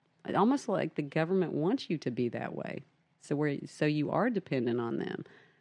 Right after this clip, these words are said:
And of course, I think he was touching on the issue here for the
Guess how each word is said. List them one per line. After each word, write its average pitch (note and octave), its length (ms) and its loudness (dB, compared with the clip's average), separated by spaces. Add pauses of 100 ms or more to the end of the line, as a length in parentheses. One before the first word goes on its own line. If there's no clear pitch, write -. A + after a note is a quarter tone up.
(200)
And F3 80 4
of E3 120 0
course, D#3+ 280 0
I F3 120 2
think F3 200 4
he F3+ 120 4
was F3+ 120 0
touching D#3 380 0
on D3+ 140 2
the D3 120 0
issue G3+ 600 0
here C#3 420 -2 (1800)
for - 180 2
the D3 280 2